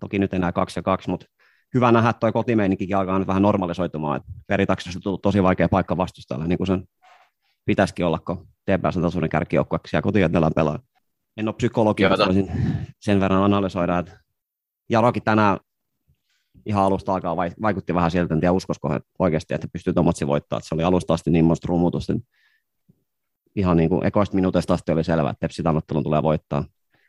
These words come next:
Speaker 1: Joskin Miikka vähän jännitti sitä pilkkutilannetta, mentiin vähän kyykkyä ja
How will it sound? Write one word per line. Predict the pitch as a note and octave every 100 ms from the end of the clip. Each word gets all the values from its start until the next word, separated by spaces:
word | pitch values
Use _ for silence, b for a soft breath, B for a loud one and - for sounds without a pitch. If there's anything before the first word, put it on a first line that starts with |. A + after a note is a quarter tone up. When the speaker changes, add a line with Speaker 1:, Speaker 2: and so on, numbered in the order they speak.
| _ _ -
Speaker 1:
Joskin | G#2+ - G2
Miikka | F#2+ -
vähän | F2 E2+
jännitti | E2+ E2+ -
sitä | - E2 E2 -
pilkkutilannetta, | G2+ G#2 - F#2 E2+ E2 -
mentiin | D#2+ D#2+ D2+
vähän | D#2+ D2
kyykkyä | D#2 -
ja | D2